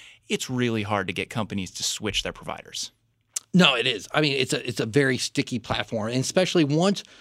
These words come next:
Speaker 2: once these companies, and we're gonna talk about this in a little bit, but once these companies subscribe to more than one of these clouds, they start spending a lot more money with Salesforce.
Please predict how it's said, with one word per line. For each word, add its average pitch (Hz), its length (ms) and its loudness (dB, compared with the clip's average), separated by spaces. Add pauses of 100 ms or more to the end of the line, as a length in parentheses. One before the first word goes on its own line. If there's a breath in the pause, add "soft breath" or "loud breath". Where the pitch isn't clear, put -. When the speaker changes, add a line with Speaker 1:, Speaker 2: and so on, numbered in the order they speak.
(200 loud breath)
Speaker 2:
once 196 300 2
these 185 180 2
companies, 147 440 0
and 147 100 2
we're 160 60 2
gonna 185 100 4
talk 160 220 0
about 131 160 2
this 120 160 -2
in 117 80 0
a 117 40 2
little 131 200 0
bit, 104 180 -4
but 123 120 -8
once 160 260 0
these 180 160 0
companies 135 420 0
subscribe 135 540 -2
to 127 100 0
more 131 300 2
than 139 160 4
one 131 180 2
of 131 80 0
these 120 180 -2
clouds, 123 440 -2 (280 soft breath)
they 120 80 -2
start 135 320 -2
spending 127 300 0
a 101 100 0
lot 117 560 -2
more 113 280 0
money 107 320 -2
with 104 160 -4
Salesforce. 90 640 -10